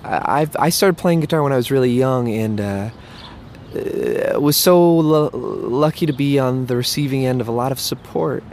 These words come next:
and, and kindness. You know, my, my parents being the most obvious and wonderful supporters.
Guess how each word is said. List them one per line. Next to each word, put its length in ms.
and, 320
and 160
kindness. 680
You 80
know, 140
my, 160
my 240
parents 580
being 180
the 60
most 560
obvious 720
and 160
wonderful 440
supporters. 760